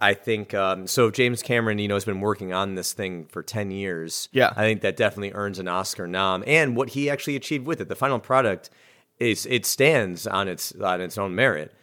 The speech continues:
Speaker 1: Do I think it's actually truly the best picture of the year? No.
Speaker 2: I don't think too many people will. I don't think it'll have a chance to win any big award. And I think those, it, it won't get a screenplay <laughs> nomination.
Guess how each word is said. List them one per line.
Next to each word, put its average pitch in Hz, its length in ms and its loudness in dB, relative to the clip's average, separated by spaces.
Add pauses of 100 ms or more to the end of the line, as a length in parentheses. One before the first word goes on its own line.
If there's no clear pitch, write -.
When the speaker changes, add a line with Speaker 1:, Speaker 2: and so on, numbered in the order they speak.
(680)
Speaker 1:
Do 123 220 6
I 113 160 8
think 104 340 -6
it's 104 240 -4
actually 92 920 0
truly 95 500 -4
the 85 140 -4
best 85 320 -2
picture 95 320 -4
of 80 100 -4
the 80 100 -8
year? 95 440 0 (280)
No. 123 440 0
Speaker 2:
I 214 120 6
don't 220 160 4
think - 280 2
too 180 120 2
many 147 140 4
people 127 220 2
will. 127 160 8
I 175 80 6
don't 233 160 8
think 220 120 -2
it'll 180 160 4
have 156 120 4
a 139 40 0
chance 135 400 0
to 139 60 -4
win 127 200 0
any 139 200 0
big 123 480 6 (100)
award. 110 520 4
And 135 240 -2
I 127 140 6
think 151 220 2
those, 143 440 4 (180)
it, 127 220 6
it 123 160 2
won't 143 160 4
get 127 100 0
a - 20 -2
screenplay 160 480 0
<laughs> - 0 -
nomination. 117 680 0